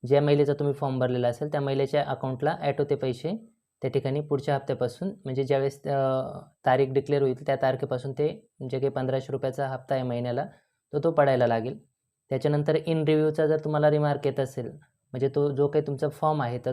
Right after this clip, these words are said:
तो रिव्ह्यूला आहे, म्हणजे जे काही अधिकारी लोक आहेत तर तो तुमचा फॉर्म एकदा चेक करत आहेत असा अर्थ त्याचा समजायचा आहे. त्याच्यानंतर रिजेक्टचं जर तुम्हाला ऑप्शन आलेलं असेल, म्हणजे जे रिमार्क जर रिजेक्टचं आलेलं असेल, आता हे रिमार्क कुठे येतील? ज्या ठिकाणी तुम्हाला, अ,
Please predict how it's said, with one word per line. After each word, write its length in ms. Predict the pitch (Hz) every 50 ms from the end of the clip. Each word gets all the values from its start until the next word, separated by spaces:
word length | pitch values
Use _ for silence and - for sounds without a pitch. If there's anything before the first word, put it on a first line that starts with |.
| 123 -
तो 140 | 143 147 143
रिव्ह्यूला 400 | 143 151 151 151 151 151 151 147
आहे, 120 | 135 120
म्हणजे 240 | 123 127 127 127 131
जे 140 | 127 143 143
काही 180 | 139 151 139 127
अधिकारी 420 | 131 131 139 - 139 135 143 139
लोक 200 | 135 135 131 -
आहेत 100 | 131 131 131
तर 60 | - 143 -
तो 60 | 147
तुमचा 280 | 143 139 143 139 147
फॉर्म 300 | 143 147 - 143 139 139
एकदा 220 | 139 135 135 135 147
चेक 360 | 147 - - 156 151 151 -
करत 180 | 139 131 135 139 - - - - -
आहेत 180 | 135 127 127 135 - -
असा 240 | 135 120 - 147 131
अर्थ 200 | 127 123 - 139
त्याचा 220 | - 127 123 -
समजायचा 500 | 117 - 127 123 117 117 113 110 113 127
आहे. 80 | 131 170 - - _ _ _ _ _ _ _ _ _ _ _ _ _ -
त्याच्यानंतर 480 | 139 - 151 151 151 151 147 160 147
रिजेक्टचं 500 | 139 151 156 147 160 160 - - - 165
जर 140 | 151 165 165
तुम्हाला 300 | 160 160 156 151 151 151
ऑप्शन 340 | 143 143 143 - - 156 151
आलेलं 300 | 147 143 147 151 151 147
असेल, 360 | 135 127 127 - 139 120 117 - -
म्हणजे 320 | 131 127 127 135 135 135
जे 140 | 123 127 135
रिमार्क 360 | 131 131 135 139 139 139 135
जर 180 | 135 127 143 139
रिजेक्टचं 420 | 135 135 131 143 143 143 - 147
आलेलं 280 | 135 127 131 127 127 123
असेल, 240 | 123 - - 113 113 - - _ _ _ _ _ _ _
आता 140 | - - 135
हे 120 | 131 147 147
रिमार्क 300 | 151 151 151 151 151 151
कुठे 260 | - 165 156 156 165
येतील? 420 | 147 147 - 131 135 135 - 139
ज्या 120 | 135 143 139
ठिकाणी 300 | - 147 143 147 147 147
तुम्हाला, 280 | 147 143 147 143 147 147 - - _ - 147 143 139
अ, 40 | 135